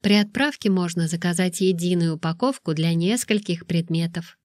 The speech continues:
Используйте оберточную бумагу, оставшуюся с прошлого года,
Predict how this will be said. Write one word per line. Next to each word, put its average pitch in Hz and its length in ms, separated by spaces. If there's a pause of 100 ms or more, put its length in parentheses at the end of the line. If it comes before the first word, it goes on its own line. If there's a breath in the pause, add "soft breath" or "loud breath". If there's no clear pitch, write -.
(800)
Используйте 247 760
оберточную 196 680
бумагу, 190 400
оставшуюся 190 800
с - 80
прошлого 208 500
года, 202 400